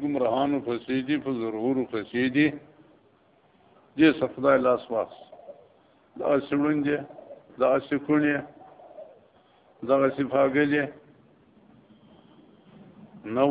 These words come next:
عالمي علامات ته ګوري، نه د عقل څه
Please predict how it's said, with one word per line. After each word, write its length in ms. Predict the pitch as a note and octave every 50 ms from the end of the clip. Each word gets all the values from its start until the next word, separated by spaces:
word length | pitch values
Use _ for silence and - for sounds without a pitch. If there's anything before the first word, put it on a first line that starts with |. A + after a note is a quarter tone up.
| C#3+ C#3+ C#3
عالمي 560 | C3+ C3 B2 A#2+ A#2+ A#2+ A#2+ C3+ D3 D3+ D3 C3 A#2+ B2+ C#3 D3 D#3 D3+ - - - _ _ _ _ _ _ _ _ _ _ _
علامات 600 | - A#2+ A#2+ B2 B2+ C3 C3+ C#3 C#3+ C#3+ C#3+ C3+ C#3 -
ته 80 | C3 B2+ A#2 B2
ګوري، 320 | C3+ C#3 C#3 C3+ C#3 C3 B2 - - _ _ _ _ _ _ _ _ _ _ _ _ _ _ _ _ _ _ _ _ _ _ _ _ _ _ _ _ _ _ _ _ _ _ - - - - - - - - - - - - - - - - - - A#2+
نه 100 | A#2 A#2+ A#2+ A2
د 20 |
عقل 420 | A#2 A2+ A#2 B2 B2+ B2+ - B2 B2 A#2+ G#2+
څه 100 | - A2+